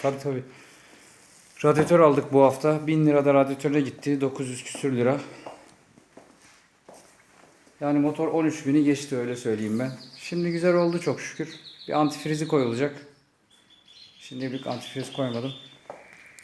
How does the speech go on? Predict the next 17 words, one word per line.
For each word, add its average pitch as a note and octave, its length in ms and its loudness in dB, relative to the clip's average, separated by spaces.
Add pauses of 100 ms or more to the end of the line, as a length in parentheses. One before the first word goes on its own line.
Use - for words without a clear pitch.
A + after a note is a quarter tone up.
(160)
Kalorifer E3+ 400 4
ısıtmıyordu. C#3+ 640 0 (1300)
Kalorifer E3+ 560 0
peteği F3+ 380 2
değişti. E3 520 2 (800)
Ee, C3+ 220 -12
biraz C#3+ 300 0
daha D3+ 100 4
aydınlatma C#3 540 2
yapayım. B2+ 340 -2 (1600)
Biraz C3+ 220 0
karanlık C3 400 2
oldu A2 200 2
araba A2+ 280 0
içeride A#2+ 360 -2
şu B2 180 -4
anda. A#2 220 -4